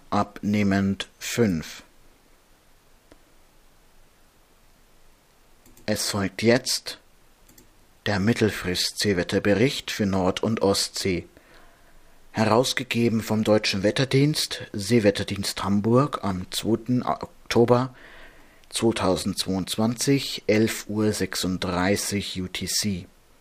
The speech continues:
Die Wetterlage und Entwicklung.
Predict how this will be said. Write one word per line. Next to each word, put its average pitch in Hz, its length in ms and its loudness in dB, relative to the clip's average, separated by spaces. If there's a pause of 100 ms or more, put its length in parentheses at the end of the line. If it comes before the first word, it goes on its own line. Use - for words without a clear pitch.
(1500)
Die 98 100 -4
Wetterlage 107 720 4
und 73 220 0
Entwicklung. - 540 -4